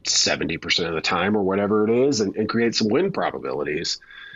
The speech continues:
from that. So <clears throat> when you do that for all of these games, which I, which I did in today's newsletter on, on counterread dot com, uh, Nebraska pencils out to seven point three wins, which if you're rounding that up to the nearest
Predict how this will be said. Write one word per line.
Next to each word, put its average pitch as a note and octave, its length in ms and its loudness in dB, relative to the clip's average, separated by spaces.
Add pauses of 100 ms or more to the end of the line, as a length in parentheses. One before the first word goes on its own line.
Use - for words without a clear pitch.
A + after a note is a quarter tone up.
(260)
from F#3 260 2
that. C#2+ 380 0
So G2 540 0
<clears throat> - 40 -20
when - 1120 -4
you D3 80 2
do G3 160 2
that G#2+ 300 0
for A#2 180 -4
all A#2 120 0
of G2+ 80 -4
these G#2 160 -8
games, E2+ 460 -8
which F#2+ 160 -6
I, F2 240 -4
which F#2+ 180 -6
I F#2+ 80 -2
did F2 320 -4
in E2 360 -10
today's E2+ 380 -2
newsletter D#2 500 -4
on, D2+ 260 -4
on D#2 120 -8
counterread D#2+ 540 -2
dot D2+ 240 -2
com, D#2+ 380 -4 (480)
uh, - 100 -8 (280)
Nebraska C3+ 520 2
pencils A#2+ 400 -4
out A2+ 240 0
to - 80 -12
seven F#2+ 340 -4
point F2 320 -10
three G#2 320 0
wins, C3+ 600 0
which D#2+ 260 -4
if D2+ 140 -8
you're E2 180 -8
rounding E2 500 -4
that D#2+ 180 0
up F#2+ 220 -2
to F#2+ 120 -8
the F2 80 -6
nearest F2 560 0